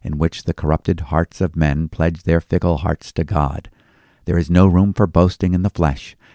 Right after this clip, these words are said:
There is no room for priding oneself in a falsely assumed ability to conform outwardly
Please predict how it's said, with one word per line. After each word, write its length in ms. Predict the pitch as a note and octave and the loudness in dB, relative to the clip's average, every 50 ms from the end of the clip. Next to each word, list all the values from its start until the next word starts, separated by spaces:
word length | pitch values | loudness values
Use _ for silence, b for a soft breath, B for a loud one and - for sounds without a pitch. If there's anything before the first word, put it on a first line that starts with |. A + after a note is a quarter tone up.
| b b | b b
There 120 | E2 E2 | 2 2
is 140 | F2 D#2+ D2+ | 2 4 4
no 160 | F2 F2 F2+ | 6 6 6
room 300 | F#2+ F#2 F#2+ F#2+ G#2 A2 | 6 6 4 4 2 0
for 160 | - - G2 | 0 0 -2
priding 420 | - - - E2+ F2 F2+ F2+ F2+ F2+ | 0 2 2 4 4 4 2 2 0
oneself 560 | F#2+ G2 F#2+ - - - F2 E2+ G2 - - | 0 0 -2 -2 -2 0 0 0 0 -2 -2
in 80 | D#2+ | -2
a 80 | D#2 D2 | -2 -2
falsely 480 | - - F2 E2 E2+ F2 - - G2+ G2 | -2 0 2 2 2 2 0 0 0 0
assumed 460 | F2 - - - F2 F2 F2+ F2+ F2 | 0 -2 0 0 2 2 2 0 0
ability 460 | D#2 - D#2+ E2+ F#2 F2 E2+ F#2 F#2 | 0 0 2 2 2 0 0 -2 -2
to 120 | - G2 | -2 -2
conform 520 | - - E2 D#2 - - F#2 F2+ F#2 F#2+ - _ - | 0 0 0 -2 0 2 2 4 4 2 0 _ -4
outwardly 580 | F2 E2+ - - F2+ F2 E2 F2 F#2 F#2+ G2 | -2 -2 0 0 0 0 2 2 0 0 -2